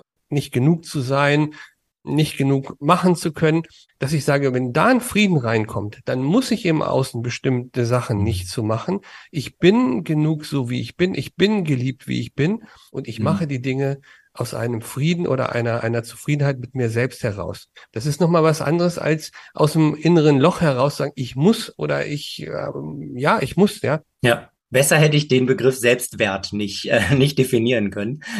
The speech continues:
Speaker 2: Das war im Grunde genommen jetzt die perfekte Definition dafür. Und das ist für mich so ein bisschen so dieser Unterschied zwischen dem, der ich bin und dem, was ich tue. Und wir vermischen das gerne,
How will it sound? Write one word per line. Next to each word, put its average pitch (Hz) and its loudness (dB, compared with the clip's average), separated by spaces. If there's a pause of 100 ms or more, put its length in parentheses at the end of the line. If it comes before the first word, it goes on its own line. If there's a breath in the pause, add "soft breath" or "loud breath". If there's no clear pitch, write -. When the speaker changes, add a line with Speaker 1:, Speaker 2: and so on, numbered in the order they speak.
(160)
Speaker 2:
Das 147 2
war 113 4
im 123 -2
Grunde 120 -4
genommen 113 0
jetzt 113 -4
die 113 -10
perfekte 110 -4
Definition 104 -4
dafür. 98 -6 (360 loud breath)
Und 110 -2
das 110 2
ist - -4
für 123 2
mich 143 2
so 131 -2
ein 113 0
bisschen 131 2
so 127 0
dieser 120 -2
Unterschied 156 0
zwischen 131 -2
dem, 135 2 (160)
der 113 4
ich - -6
bin 220 4 (400 loud breath)
und 131 2
dem, 131 6
was 123 2
ich - -6
tue. 98 -4 (500 soft breath)
Und 123 4
wir 139 4
vermischen 127 0
das 95 -6
gerne, 101 -8